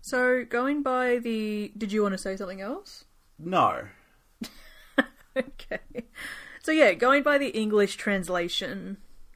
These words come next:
Speaker 1: that is up on Genius, like, it's interesting. Like, it's, 'cause, yeah, the verse is essentially you,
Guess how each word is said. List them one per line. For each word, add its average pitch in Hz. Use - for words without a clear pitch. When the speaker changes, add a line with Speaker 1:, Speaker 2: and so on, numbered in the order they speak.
Speaker 1:
that 214
is 185
up 180
on 185
Genius, 170
like, -
it's 254
interesting. 269
Like, 208
it's, -
'cause, 233
yeah, 226
the 208
verse 208
is 208
essentially 202
you, 180